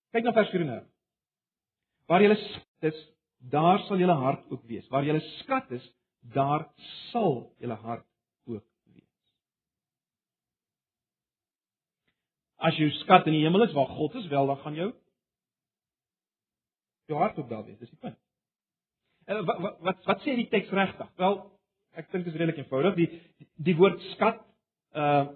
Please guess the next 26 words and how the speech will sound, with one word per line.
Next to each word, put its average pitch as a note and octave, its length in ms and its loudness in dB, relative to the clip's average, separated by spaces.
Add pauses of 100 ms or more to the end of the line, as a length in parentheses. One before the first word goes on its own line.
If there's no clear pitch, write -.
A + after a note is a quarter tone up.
(100)
ons D3 160 -10
kan D#3+ 160 -4
sê E3+ 160 4
dis D#3+ 160 2
die F3 160 -2
voorwerp F3 480 8
wat E3+ 160 0
jy F3 240 4
as - 240 -4
kosbaar E3+ 400 0
beskou. A2+ 320 -12 (380)
Jou C3 80 -2 (100)
skat G3+ 240 2
is F3+ 80 -4
dit F#3+ 160 0
wat F#3+ 160 -4
jy G3 80 2
as G3+ 220 -2
kosbaar F3+ 420 2
beskou. A2+ 320 -12 (240)
Jou C#3+ 160 0
skat G3 240 2
is F3+ 100 -2
dit G3+ 200 2
wat F3+ 160 -2
jy A3+ 60 -6